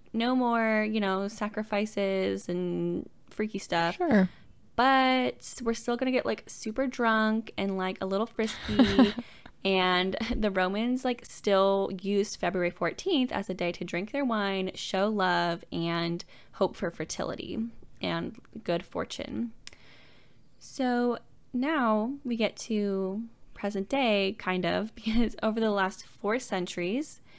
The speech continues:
Speaker 1: um, we've continued using all of these Roman symbols of love, like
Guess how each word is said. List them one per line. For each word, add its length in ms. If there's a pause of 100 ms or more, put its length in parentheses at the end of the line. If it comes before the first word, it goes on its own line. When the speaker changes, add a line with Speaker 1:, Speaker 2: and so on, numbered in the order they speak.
(340)
Speaker 1:
um, 280
we've 380
continued 640
using 560 (120)
all 200
of 100
these 200
Roman 340
symbols 520
of 200
love, 580
like 420